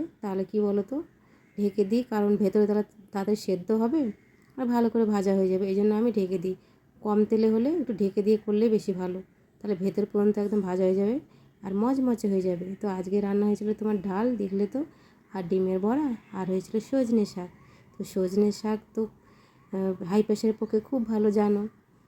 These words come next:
তো সেই জন্য আমাদের বাড়িতে একজন হাই প্রেশার আছে, তো সে, তার জন্যই সজনে শাক করতে হয়।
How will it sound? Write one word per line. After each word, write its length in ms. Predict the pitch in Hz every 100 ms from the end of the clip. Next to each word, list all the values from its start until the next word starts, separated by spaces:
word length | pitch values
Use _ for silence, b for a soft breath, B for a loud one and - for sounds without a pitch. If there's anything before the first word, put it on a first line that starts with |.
| _ _
তো 60 | -
সেই 220 | 190 196
জন্য 200 | 196 208 220
আমাদের 320 | 202 202 202
বাড়িতে 240 | 202 202 208
একজন 240 | 196 202 202
হাই 140 | 226
প্রেশার 300 | 240 254 254 240
আছে, 240 | 233 254 254
তো 100 | 226
সে, 160 | 214 202 -
তার 180 | 196 196
জন্যই 260 | 170 208 214
সজনে 320 | 208 190 196
শাক 220 | 202 208 -
করতে 220 | 208 - 240
হয়। 180 | 240